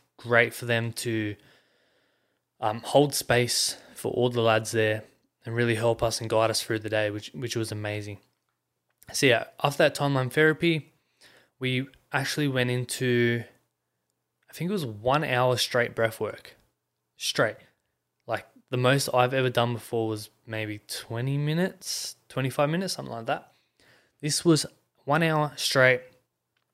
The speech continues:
The first half an hour, you had to be, like, up, like, straight. Your, your posture had to be upright, um, which <laughs> was kind of diff-, like, hard for me.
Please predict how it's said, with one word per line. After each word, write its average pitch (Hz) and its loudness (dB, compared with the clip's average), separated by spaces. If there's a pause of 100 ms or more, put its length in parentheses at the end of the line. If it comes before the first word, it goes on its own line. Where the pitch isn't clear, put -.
(140)
The 131 -6
first 151 2
half 143 2
an 117 -4
hour, 117 0
you 117 0
had 120 -2
to - -12
be, 117 -2
like, 110 -6 (420)
up, - -2
like, 110 -8
straight. 117 -2
Your, 113 -8
your 117 -4
posture 131 -2
had 117 -8
to - -16
be 120 -6
upright, 123 2 (720)
um, 113 -2 (1160)
which 123 -6
<laughs> - -
was 143 2 (800)
kind 160 -4
of 156 -2
diff-, 139 -8 (340)
like, 117 -6
hard 139 0
for 185 -4
me. 220 -4